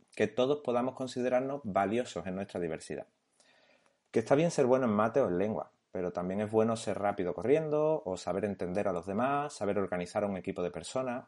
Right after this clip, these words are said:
En definitiva, mi propuesta de hoy es que hablemos con nuestros alumnos sobre qué hace valiosos a las personas.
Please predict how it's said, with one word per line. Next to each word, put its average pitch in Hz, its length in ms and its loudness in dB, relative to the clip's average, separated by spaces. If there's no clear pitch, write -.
En 117 100 -2
definitiva, 120 760 4
mi 120 140 -2
propuesta 117 480 -2
de 110 120 2
hoy 127 120 4
es 117 100 -6
que 104 120 -4
hablemos 110 380 0
con 113 140 -4
nuestros 98 260 -6
alumnos 135 440 -2
sobre 95 480 -4
qué 131 360 -2
hace 113 260 -2
valiosos 107 500 -2
a 98 40 -2
las 85 120 -4
personas. 76 480 -6